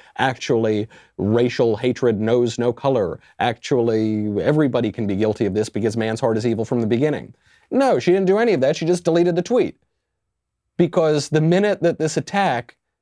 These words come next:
didn't correspond with her leftist narrative, she had to get rid of it. She had to bury it. She had to forget about it. She had to pretend it wasn't real. Whole spate of anti-Semitic attacks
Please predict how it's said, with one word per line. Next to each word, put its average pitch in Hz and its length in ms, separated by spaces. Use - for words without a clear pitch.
didn't 156 240
correspond 151 580
with 143 120
her 139 100
leftist 131 360
narrative, 123 560
she 165 200
had 123 240
to 131 60
get 113 140
rid 113 160
of 92 100
it. - 120
She - 200
had 101 180
to 110 40
bury 117 380
it. - 140
She 87 160
had 92 160
to - 80
forget 117 340
about 60 240
it. - 80
She - 80
had 87 60
to 90 80
pretend 85 480
it 113 120
wasn't 87 540
real. 101 480
Whole 240 180
spate - 480
of 92 80
anti-Semitic 107 680
attacks - 400